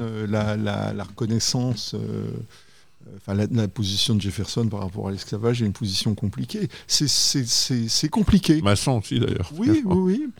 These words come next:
Speaker 1: C'est très compliqué. C'est très compliqué. Et, euh, alors, pour, pour en, en finir avec cette histoire, pour pas rester dans une position ambiguë par, euh, pour ce qui est de la maçonnerie, bah oui, il y a eu beaucoup de maçons qui étaient esclavagistes.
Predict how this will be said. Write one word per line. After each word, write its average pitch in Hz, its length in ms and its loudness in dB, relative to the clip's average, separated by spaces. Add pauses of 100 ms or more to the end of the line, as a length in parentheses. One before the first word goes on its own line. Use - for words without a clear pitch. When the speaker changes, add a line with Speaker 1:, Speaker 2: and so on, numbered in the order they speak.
(340)
Speaker 1:
C'est - 260 4
très - 160 2
compliqué. 151 580 2 (120)
C'est - 220 -2
très - 180 2
compliqué. 160 880 4
Et, 139 360 2
euh, 110 180 0 (460)
alors, 127 160 4
pour, - 200 -10
pour 165 280 2
en, 127 600 0 (800)
en 120 60 -2
finir 147 480 2
avec 120 180 2
cette - 240 0
histoire, - 460 2
pour 113 120 -10
pas 117 140 -2
rester 117 220 0
dans 113 80 2
une 101 160 -2 (280)
position 110 480 0
ambiguë 107 520 -2
par, 110 240 -8
euh, 104 40 -2 (500)
pour - 120 -18
ce - 60 -6
qui - 100 0
est 117 40 4
de 101 80 0
la 101 80 4
maçonnerie, 107 560 2
bah 107 260 2
oui, 110 180 2
il 175 60 0
y 147 40 2
a 110 40 4
eu 104 80 2
beaucoup 107 300 -4
de 110 60 0
maçons 123 340 -2
qui - 120 -8
étaient - 160 -4
esclavagistes. 104 760 -4